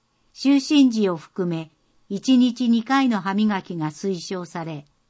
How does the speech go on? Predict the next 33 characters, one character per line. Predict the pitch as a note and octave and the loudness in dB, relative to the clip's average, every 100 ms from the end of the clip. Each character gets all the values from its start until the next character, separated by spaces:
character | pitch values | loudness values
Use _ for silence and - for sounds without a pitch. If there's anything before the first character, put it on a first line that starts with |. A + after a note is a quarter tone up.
| _ _ | _ _
使 | - B3+ | -4 0
用 | D4 D4+ | 0 -2
す | D4 C4+ | -4 -2
る | C4+ | 0
量 | C4+ B3+ E3+ | 0 -2 -4
は、 | D#3 D#3 - _ _ _ | -6 -8 -12 _ _ _
歯 | G#3+ | -2
ブ | A3 | 0
ラ | C4+ A#3+ | -2 -4
シ | - G3 | -6 -6
に | F3+ E3 _ _ _ | -6 -8 _ _ _
一 | C4 C4+ - | -2 -2 -2
点 | - A#3 G3 | -4 -2 -2
五 | G#3 A#3 | -4 -4
か | G#3+ | -6
ら | F3 | -4
二 | E3+ E3+ | -6 -6
セ | - C4 | -2 0
ン | B3 | 0
チ | B3 - | -2 -6
程 | A#3 G3+ | -4 -4
度、 | D#3+ D3+ C#3+ _ _ _ _ - | -4 -10 -10 _ _ _ _ -2
磨 | A3+ C4 C#4+ | 2 4 4
い | C4+ | 2
た | C4+ C4 | 0 -2
後 | C4 G3+ | -2 -4
は | F3+ D#3+ _ _ | -4 -6 _ _
少 | - B3+ C4+ B3+ | -6 0 2 2
量 | B3+ A#3+ | 2 2
の | A3+ G#3+ | 2 2
水 | G#3 G3 | 2 0
で | G3+ G3+ - _ _ - | -4 -4 -8 _ _ -6
一 | A3 G#3+ | -4 -4